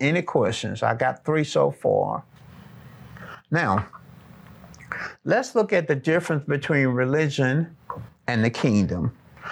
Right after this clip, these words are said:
Religion focuses on rules and rituals, but the kingdom of God focuses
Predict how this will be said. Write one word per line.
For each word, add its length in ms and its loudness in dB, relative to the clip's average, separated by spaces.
Religion 760 2
focuses 800 2
on 340 2
rules 880 0
and 280 0
rituals, 1000 -2
but 240 0
the 120 0
kingdom 640 2
of 180 0
God 460 2
focuses 720 0